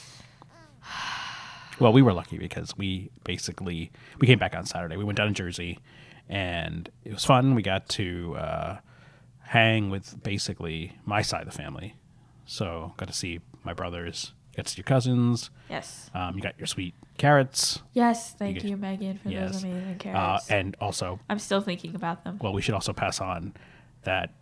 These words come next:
Speaker 1: that, um, your Uncle Bob and Megan, their friends, Scott and Jim. Jim makes the most incredible pies in the world, and they usually are, you know, 'cause they usually host, Uncle Bob and Megan host Thanksgiving a bunch of times, and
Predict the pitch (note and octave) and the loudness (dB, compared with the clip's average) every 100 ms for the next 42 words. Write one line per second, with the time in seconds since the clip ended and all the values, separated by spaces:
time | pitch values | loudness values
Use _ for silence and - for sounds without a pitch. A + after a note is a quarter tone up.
0 | - - - F2 F2 - - - - G#2 | -20 -20 -8 -4 -4 -8 -20 -20 -8 -8
1 | G2+ - - F#2 G2+ F#2+ G2 F#2 F2+ F2+ | -8 -12 -12 -4 -4 -2 0 2 2 0
2 | - F#2+ F#2 F2+ F2 G2 F#2 - F#2+ F2 | -6 -4 -4 -4 -6 -6 -8 -8 -6 -6
3 | F2 - F#2 F2 F2+ - - - - - | -6 -6 -4 -4 -6 -6 -8 -8 -6 -2
4 | F#2+ - A2 G#2 A2 B2+ - - - - | -2 -2 -2 0 2 2 0 -12 -20 -2
5 | B2 B2 A#2 G2 F2 - - - F#2+ F2 | 6 8 8 4 -2 -10 -14 -12 -10 -8
6 | - - A2 G#2 F#2+ F#2 - F#2 F2 - | -8 -6 -6 -6 -6 -8 -6 -6 -6 -6
7 | G#2 G2+ G2+ G#2+ F#2 F#2 E2+ G#2+ G#2+ G#2+ | -6 -4 -2 -4 -4 -6 -4 2 2 2
8 | G2+ F#2+ F2+ - - - - G#2 G2 G2+ | 0 0 -2 -8 -20 -2 4 6 6 0
9 | E2+ - G#2 G#2 F#2 - E2 - - G#2 | 0 2 2 2 0 -2 -8 -10 -10 -6
10 | F2 - - - - G#2 G2+ F2 E2 - | -4 -4 -6 -16 -8 -6 -4 -4 -4 -6
11 | D#2 E2 E2 - - F#2+ - F2+ F#2 F#2 | -8 -6 -8 -8 -8 -6 -4 -6 -8 -8
12 | F2+ F2+ E2 E2 - - - F2 - F2 | -8 -6 -6 -6 -8 -8 -8 -6 -6 -8